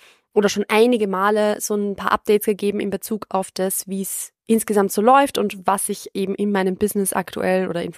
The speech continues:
den letzten Monaten schon so ein bisschen verändert habe.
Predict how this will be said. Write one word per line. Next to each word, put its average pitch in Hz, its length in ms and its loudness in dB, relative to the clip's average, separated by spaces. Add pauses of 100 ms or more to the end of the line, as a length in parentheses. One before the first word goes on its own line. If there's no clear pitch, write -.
(140)
den 165 80 -6
letzten 180 280 -6
Monaten 208 360 4
schon 196 200 0
so 196 200 2 (500)
ein 208 100 2
bisschen 202 640 2
verändert 196 720 0
habe. 269 340 4